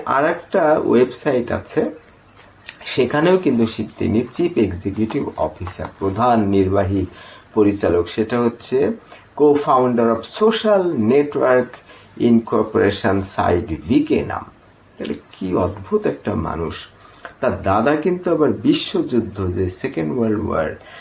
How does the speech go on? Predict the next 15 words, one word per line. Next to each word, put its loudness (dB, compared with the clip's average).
সেখানে 0
আবার 4
যুদ্ধ -4
করেছেন। -6
সেকেন্ড -4
ওয়ার্ল্ড 0
ওয়ার 2
কখন -2
হয়েছে? -2
উনিশশো 0
ঊনচল্লিশ 2
থেকে -2
উনিশশো 0
পঁয়তাল্লিশ 0
সাল, -4